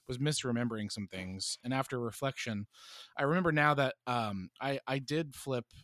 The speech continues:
uh, the f-, Vanquished on that turn, and I had a market, so I had six gold. And on my counterattack, I was able to ambush the Drogon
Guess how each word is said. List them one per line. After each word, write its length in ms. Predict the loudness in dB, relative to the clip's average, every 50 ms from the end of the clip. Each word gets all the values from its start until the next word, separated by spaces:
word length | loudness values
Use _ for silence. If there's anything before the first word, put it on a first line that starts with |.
| _ -12 -10
uh, 340 | -8 -6 -4 -4 -6 -6 -8 -10
the 60 | -12
f-, 140 | -14 -14 -20 _ _ _ -6
Vanquished 580 | -4 -4 -2 -2 -2 -4 -4 -4 -6 -8 -6 -4
on 120 | -2 0
that 180 | 0 0 -2 -2
turn, 300 | -4 -4 -4 -4 -8 -8 -4
and 140 | -4 -2
I 80 | -2 -2
had 640 | 0 0 0 2 2 2 2 2 2 2 0 -2 -4 _ _ _ _ _ _ _ -8
a 120 | -2 2 4
market, 500 | 4 6 6 4 4 4 2 2 2 2
so 140 | 4 4
I 60 | 6 6
had 200 | 4 4 2 0
six 260 | -2 -2 0 -2 -2
gold. 420 | 2 4 4 4 4 2 -2 -4 -2
And 140 | 0 2 2
on 100 | 4 4
my 160 | 4 4 2
counterattack, 720 | 2 2 4 4 4 6 4 2 2 0 -2 -2 -2 -2
I 80 | -2 0
was 200 | 0 0 0 0
able 260 | -2 -2 -2 -4 -4 -4 -4
to 380 | -4 -4 -4 -2 -4 -4 -6 -8 _ _ _ _ _ _ _ _ -4
ambush 400 | -2 2 2 2 2 2 0 0
the 80 | -4 -4
Drogon 720 | -2 0 0 0 0 0 0 -2 -2 -2 -2 -2 -2 -4